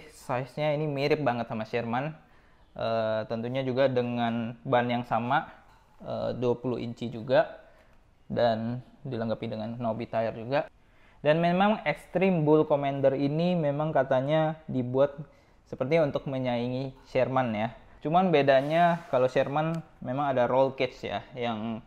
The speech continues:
eh, dipasang di depan dan di belakang untuk melindungi bodinya. Ini nggak ada, ini langsung ke bodinya, dan handle-nya ini di depan dan di belakang ini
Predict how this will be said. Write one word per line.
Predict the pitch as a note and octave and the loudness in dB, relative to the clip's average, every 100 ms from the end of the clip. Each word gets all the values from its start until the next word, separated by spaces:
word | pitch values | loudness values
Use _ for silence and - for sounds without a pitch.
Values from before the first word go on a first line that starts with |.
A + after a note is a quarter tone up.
| - - - - - | -18 -20 -20 -16 -6
eh, | A#2 A2+ A2+ | -4 -2 -2
dipasang | A#2+ - A#2 A#2+ | -2 -4 -4 -2
di | A#2+ B2 | -2 -2
depan | - D#3+ D#3 | 0 2 2
dan | D3 | 0
di | C3+ | 0
belakang | C3+ C3 - E3+ F#3 F#3 - | -2 0 4 4 4 -2 -8
untuk | C3+ B2+ B2+ | -8 -6 -6
melindungi | A#2+ B2 B2 B2 | -4 -4 -4 -2
bodinya. | A#2+ B2 B2 C#3+ C3+ | 0 0 0 -6 -4
Ini | |
nggak | D3 D#3 G#2+ A2+ | -4 2 2 2
ada, | A#2 - - - | -2 -4 -18 -10
ini | C#3 | -2
langsung | C3+ A#2+ - C#3 C3+ | 0 -2 -2 -6 -2
ke | B2+ | 0
bodinya, | A#2 A2+ A2+ A#2+ C3+ E3 - - - - - | 2 0 0 -2 -2 -2 -8 -20 -20 -20 -6
dan | C3 C#3+ D3+ | 0 2 0
handle-nya | D3 D3+ C3+ C3 B2+ B2+ | -4 -4 4 6 6 2
ini | C#3+ D#3+ - - - - | -2 -4 -6 -16 -20 -10
di | C3 | -2
depan | B2+ - B2+ A#2+ B2 B2 | 0 0 -2 -2 2 2
dan | B2 B2 | 2 2
di | B2 | 0
belakang | A#2 - B2 C3 | 0 0 -2 -2
ini | D#3 | -4